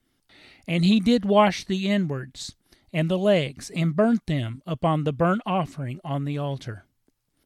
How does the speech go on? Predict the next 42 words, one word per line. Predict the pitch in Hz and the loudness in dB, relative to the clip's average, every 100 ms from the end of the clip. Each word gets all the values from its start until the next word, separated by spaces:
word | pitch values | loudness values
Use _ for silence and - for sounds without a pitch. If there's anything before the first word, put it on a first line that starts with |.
| _ - - _ 175 | _ -20 -20 _ -2
And | 165 165 | 2 2
he | 165 | 2
brought | 135 170 208 214 - | 2 4 4 2 -4
the | 208 185 190 | -4 -4 -8
people's | - 220 226 220 220 - | -2 -2 0 0 -2 -4
offering, | 175 165 143 143 131 147 - | -4 -2 -2 -6 -6 -6 -6
and | 139 131 | -6 -2
took | 220 - | -4 -4
the | 220 | -6
goat, | 160 147 131 156 - - - - | -2 0 0 -4 -14 -20 -18 -4
which | 175 - | -4 0
was | 190 156 | -2 0
the | 196 | -2
sin | - 247 247 | 0 2 4
offering | 180 147 - 160 170 | 2 0 -2 -2 -2
for | 175 | -4
the | 165 | -4
people, | 175 233 233 202 185 | -4 -2 0 0 -2
and | 190 175 | -2 -2
slew | - 247 269 156 | -4 0 0 0
it, | 127 - _ _ _ | -4 -14 _ _ _
and | - 147 | -8 -6
offered | 180 165 175 185 180 | 0 0 0 -2 -4
it | 180 | -6
for | 190 | -8
sin | 170 - 220 143 120 120 _ | -8 -2 0 0 -2 -10 _
as | 143 120 - | -8 -6 -8
the | 143 | -8
first. | 185 151 135 - - - _ _ _ _ _ - _ | -2 -2 -4 -12 -16 -20 _ _ _ _ _ -20 _
And | 170 | 2
he | 208 | 4
brought | 190 226 240 - | 6 4 4 2
the | |
burnt | 196 214 202 | 2 4 4
offering, | 175 147 151 127 135 | 2 -2 -4 -6 -6
and | 139 | -2
offered | 156 170 - 175 | 0 0 0 -2
it | 175 190 | -2 -4
according | - - 165 170 160 | -10 -4 -2 -2 -4
to | 190 | -4
the | 170 | -2
manner. | 165 156 120 131 | 0 0 -2 -8